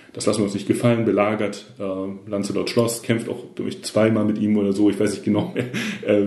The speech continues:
wer dann wie verletzt wird, aber Lancelot überlebt das auf jeden Fall alles noch. Und ja, später dann nach Arthurs Tod, äh,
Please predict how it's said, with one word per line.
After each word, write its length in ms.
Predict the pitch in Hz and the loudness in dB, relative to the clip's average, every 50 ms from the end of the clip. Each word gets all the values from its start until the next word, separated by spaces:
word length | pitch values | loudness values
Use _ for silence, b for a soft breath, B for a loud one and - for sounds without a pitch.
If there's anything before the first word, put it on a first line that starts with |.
| 101 98 98 101 | 0 -2 2 4
wer 180 | 107 104 104 | 6 6 6
dann 220 | 101 101 104 101 104 | 4 2 0 0 0
wie 160 | 117 120 113 | 2 2 2
verletzt 540 | - - 110 104 117 120 120 - - - 113 | 2 2 2 4 4 2 2 0 -4 2 4
wird, 200 | 117 113 - - | 4 4 4 4
aber 440 | 98 98 98 98 98 98 95 - - - - - - | 2 2 2 2 0 0 -4 -6 -12 -18 -18 -10 -2
Lancelot 420 | - 110 113 120 107 110 101 101 95 | 0 0 2 2 2 0 0 2 2
überlebt 340 | 104 101 110 120 120 120 | 2 4 4 4 4 4
das 360 | 120 123 123 - - - B B B B B B B - | 2 2 0 0 -4 -10 B B B B B B B -10
auf 120 | 123 120 | -4 0
jeden 120 | 123 120 120 | 0 0 2
Fall 140 | - 123 113 | 2 0 2
alles 240 | 117 120 120 120 120 | 4 2 2 2 2
noch. 280 | 117 117 123 - - B B B B B B B B B | 0 -2 -2 -6 -10 B B B B B B B B B
Und 540 | - 101 101 98 95 95 95 92 - - - B B B B B B B - | 4 6 6 6 6 4 2 -2 -4 -8 -12 B B B B B B B 4
ja, 220 | 104 98 90 90 | 4 4 4 4
später 440 | 90 - - 110 110 113 120 107 98 | -2 2 4 4 6 6 4 2 0
dann 340 | 101 95 92 95 92 90 87 | 0 -2 -4 -4 -8 -8 -8
nach 240 | 95 92 - - - | -8 -10 -10 -10 -8
Arthurs 400 | 101 104 98 98 - 92 - - | -6 -6 -4 -2 -4 -4 -4 -4
Tod, 460 | - - 95 95 98 95 - - - - | 0 2 4 6 6 4 2 -4 -8 -6
äh, 240 | 95 90 82 82 | -4 -2 -2 -2